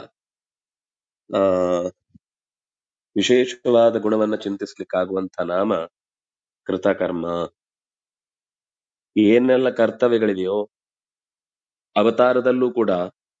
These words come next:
ಅದನ್ನ ಮಾಡಿಯೇ ಕೃಷ್ಣ ಅಥವಾ ರಾಮ ಲೋಕಕ್ಕೆ ಮಾದರಿಯಾಗಿ ನಿಂತದ್ದು. ತಂದೆಯನ್ನ ಸೆರೆಯಿಂದ ಬಿಡಿಸಿ ನಮಸ್ಕರಿಸಿ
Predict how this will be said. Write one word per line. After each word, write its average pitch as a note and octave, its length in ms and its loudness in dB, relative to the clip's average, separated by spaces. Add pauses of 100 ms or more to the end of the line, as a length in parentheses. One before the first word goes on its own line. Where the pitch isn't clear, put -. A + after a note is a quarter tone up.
ಅದನ್ನ A2+ 280 0
ಮಾಡಿಯೇ B2 540 2
ಕೃಷ್ಣ A2+ 360 -6 (600)
ಅಥವಾ G#2+ 260 2
ರಾಮ G2+ 280 2 (1400)
ಲೋಕಕ್ಕೆ A2+ 460 2
ಮಾದರಿಯಾಗಿ G2+ 640 -4
ನಿಂತದ್ದು. F2 520 -12 (2500)
ತಂದೆಯನ್ನ A#2 680 4
ಸೆರೆಯಿಂದ A2+ 520 -2
ಬಿಡಿಸಿ G#2+ 460 -4
ನಮಸ್ಕರಿಸಿ G#2 760 -4